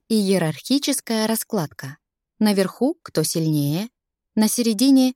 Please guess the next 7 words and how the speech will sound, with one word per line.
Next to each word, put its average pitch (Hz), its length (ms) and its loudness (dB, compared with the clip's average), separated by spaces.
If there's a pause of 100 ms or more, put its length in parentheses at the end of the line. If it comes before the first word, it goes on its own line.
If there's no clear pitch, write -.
(140)
стихийники 302 680 2
слабее, 196 640 -2 (460)
ну 233 280 4
и 208 160 -2
на 185 160 2
нижних 196 460 2
рядах 151 420 -4